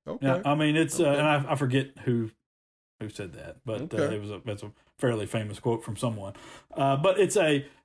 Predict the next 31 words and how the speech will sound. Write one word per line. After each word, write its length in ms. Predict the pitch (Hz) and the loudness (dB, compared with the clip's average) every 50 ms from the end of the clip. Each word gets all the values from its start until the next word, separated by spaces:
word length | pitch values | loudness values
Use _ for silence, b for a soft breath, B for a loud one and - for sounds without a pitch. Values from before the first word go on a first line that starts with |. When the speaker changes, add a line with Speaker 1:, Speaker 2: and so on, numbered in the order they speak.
| _ - | _ 0
Speaker 2:
you 100 | 262 262 | 2 2
know, 260 | 170 143 160 196 - | 4 4 4 4 4
uh, 140 | 214 220 - | 4 4 4
it 100 | 214 208 262 | 6 6 6
is. 280 | 311 349 269 120 - | 6 4 4 4 4
It's, 160 | 226 - - - | 2 2 2 2
it's, 340 | 196 185 180 - - - - | 2 2 2 2 -2 -2 0
it's 180 | 165 143 - - | 0 0 2 4
easier 680 | 143 180 208 214 208 247 247 247 254 269 277 269 269 - - _ _ _ - | 2 4 2 2 0 0 0 2 2 2 2 0 0 -4 -14 _ _ _ -2
to, 180 | 220 208 202 - - | -2 -2 -2 -2 -2
to 100 | - 180 | 0 0
fool 340 | 170 - - 277 302 294 - | 2 2 4 6 6 6 6
somebody 680 | - - 175 139 120 104 101 95 95 101 117 143 - _ _ - 117 | 4 4 2 2 2 0 -2 -4 -6 -6 -8 -8 -10 _ _ -8 -6
Speaker 1:
Mm-hmm. 180 | 107 87 - | -4 -2 0
Speaker 2:
than 180 | 123 156 151 170 | 2 2 4 4
it 120 | 175 175 | 4 4
is 320 | 170 185 185 170 175 175 175 | 4 6 6 6 4 4 2
for 140 | - 143 135 | 0 -2 0
somebody 400 | - 180 185 190 190 196 196 196 | 0 0 2 2 4 4 4 4
to 80 | 196 | 4
come 220 | 190 202 202 196 202 | 2 0 0 2 4
along 420 | 185 160 147 185 170 151 151 156 | 4 4 4 4 4 4 2 2
and 140 | 151 143 135 | 0 0 2
say, 360 | 147 156 135 131 131 127 131 B B B _ | 2 2 2 2 2 0 0 B B B _
"You've 320 | - 117 160 233 262 220 190 | -2 2 4 4 4 4 4
been 160 | 220 226 202 | 2 0 0
fooled 380 | - 240 262 262 214 185 185 175 | 0 2 2 4 4 4 4 4
by 140 | 180 185 | 4 4
this 140 | 196 226 220 | 4 2 0
con 280 | - 226 247 277 294 170 | 2 2 4 4 4 2
artist. 340 | 110 101 85 - - - | 0 -2 -4 -10 -16 -20